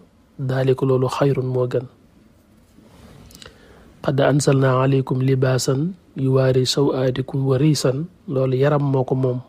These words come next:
mooy colug yaram. Sun borom ne wàcceel nañ leen ci kaw suuf ay koddaay yu ngeen mën a suturloo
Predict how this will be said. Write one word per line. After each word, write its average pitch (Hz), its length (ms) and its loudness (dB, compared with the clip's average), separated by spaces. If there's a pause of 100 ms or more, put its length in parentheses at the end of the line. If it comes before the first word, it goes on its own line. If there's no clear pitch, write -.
mooy 135 240 -2
colug 131 320 -2
yaram. 127 280 -2 (1300)
Sun 131 240 -4
borom 127 200 2
ne 131 60 0
wàcceel 135 380 2
nañ 127 160 0
leen 127 160 0
ci - 80 -6
kaw 143 220 2
suuf - 440 -6 (380)
ay 139 380 0 (1400)
koddaay 127 500 2
yu 131 80 -2
ngeen 131 160 0
mën 127 160 0
a - 20 -2
suturloo 127 760 0